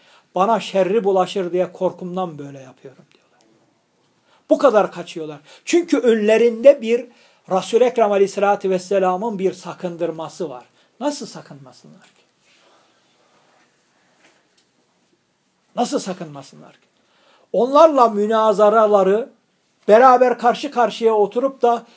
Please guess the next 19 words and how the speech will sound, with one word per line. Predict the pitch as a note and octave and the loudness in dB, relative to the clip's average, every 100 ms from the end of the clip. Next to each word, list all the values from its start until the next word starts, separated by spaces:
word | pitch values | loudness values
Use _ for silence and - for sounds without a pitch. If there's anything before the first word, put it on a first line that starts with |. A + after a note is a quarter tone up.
| _ | _
horoz | - - G3+ A#3+ C#4 F#3 | -14 0 6 6 6 4
dövüşü | G3 G3 F#3 G#3 F3+ | 6 8 4 -4 0
yapar | F3+ F3+ A#3+ A#3+ | 0 4 4 4
gibi | G3+ F#3 E3+ | 2 0 4
değil. | F#3 F#3 D3 | 4 4 0
Bugün | E3 F#3 F3 | -2 -4 -4
insanların | D#3+ F3+ E3+ E3+ F#3 F#3 _ _ | -12 -14 -12 -8 -8 -10 _ _
televizyonlarda | - G3 F#3+ F3 F3 E3 E3 D#3+ | -8 -4 -2 -2 -6 -4 -6 -4
yaptığı | D#3+ D3+ - D#3 | -6 -8 -10 -10
gibi | C3+ C#3 C3 | -8 -12 -12
değil. | C#3+ C3+ - _ _ _ _ _ _ _ _ _ _ _ | -12 -14 -18 _ _ _ _ _ _ _ _ _ _ _
Ya | F#3+ B3 C#4+ C#4+ _ - | -2 0 0 -8 _ -4
onların | D4+ E4 D4 B3+ B3 G#3 | -4 -2 0 0 0 -2
bütün | C4+ C#4 - F#4 F4 D#4 | -6 -4 -2 0 -2 0
ayıplarını, | A#3+ A3+ A3+ G3+ F#3 F3+ E3+ E3 - | 4 4 2 -2 -2 -4 -10 -16 -14
kusurlarını, | - C4+ - C#4+ A#3+ A#3 G#3+ G3+ F#3+ F#3+ | -10 -6 -4 -2 2 2 2 0 -4 -8
hatalarını, | - - - B3+ B3+ D4 B3+ A3 G3+ G3 F3 | -12 -20 -6 -4 2 4 4 4 0 -2 -6
yanlışlarını | D#3 G3 A#3+ C#4 - C#4 C4+ C4+ D4+ C#4+ - _ - | 0 0 0 -4 0 2 4 2 -2 -4 -12 _ -8
kitaplarda | C#4 C4+ B3+ B3+ B3+ C4 A#3 D4 C#4+ | -6 2 2 4 4 4 4 2 2